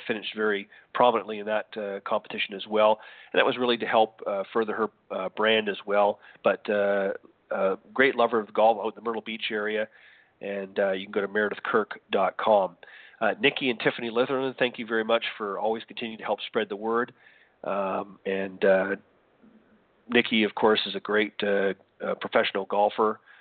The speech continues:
and, uh, we're gonna get him on the show. It's just been real tough with schedules to sort of tie it up, and I know I've been talking about this for a few months now, uh, but we are gonna get Nikki on the show as well. That's Nikki and his, uh, lovely wife, Tiffany Litherland. Thank you for all of your continued support.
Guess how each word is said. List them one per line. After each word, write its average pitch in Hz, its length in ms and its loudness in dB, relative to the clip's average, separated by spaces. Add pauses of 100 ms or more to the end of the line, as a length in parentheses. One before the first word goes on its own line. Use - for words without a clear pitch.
(260)
and, 95 420 -8
uh, 92 240 2
we're 107 120 -4
gonna 117 160 2
get 110 160 2
him 107 160 0
on 98 120 2
the 95 80 -6
show. 104 300 2
It's 98 100 -2
just - 140 -8
been 95 180 -6 (280)
real 117 180 6
tough 107 300 0
with 98 100 -8
schedules 107 480 -4
to 101 120 -14
sort 104 200 -8
of 95 80 -14
tie 110 180 2
it 104 60 0
up, 107 140 0
and 98 80 -6
I - 20 -8
know 110 140 0
I've 104 80 -2
been 101 100 -14
talking 127 300 -6
about 107 160 -10
this 110 160 -12
for 107 80 -12
a - 40 -16
few 110 180 -14
months 104 340 -10
now, 101 240 -8 (480)
uh, 98 280 -12
but - 160 -10
we 107 120 -8
are 107 120 -4
gonna 101 140 -10
get 98 180 -12
Nikki 101 280 -4
on 98 100 -2
the 95 80 -6
show 98 240 2
as 95 140 -4
well. 95 240 2
That's 92 160 -6 (100)
Nikki 104 340 -2
and 92 80 0
his, - 280 -4
uh, 98 120 -4
lovely 101 280 -2
wife, 98 260 4 (140)
Tiffany 104 480 0
Litherland. 110 500 0
Thank 110 220 0
you 101 60 -8
for - 140 -4
all 95 100 2
of 98 60 -8
your 98 140 -8
continued - 320 -10
support. - 400 0